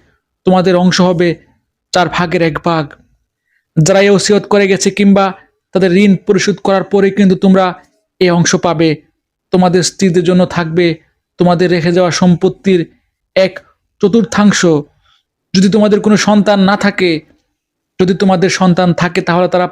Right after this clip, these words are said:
পাবে রেখে যাওয়া সম্পত্তির আট ভাগের এক ভাগ।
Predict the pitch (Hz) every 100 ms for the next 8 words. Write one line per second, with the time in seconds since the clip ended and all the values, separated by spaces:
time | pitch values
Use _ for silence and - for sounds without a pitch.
0 | 185 175 180 160 - _ _ _ _ -
1 | 175 175 170 180 165 185 175 185 180 185
2 | 165 - _ _ _ _ _ - 180 180
3 | - 180 175 170 151 - 170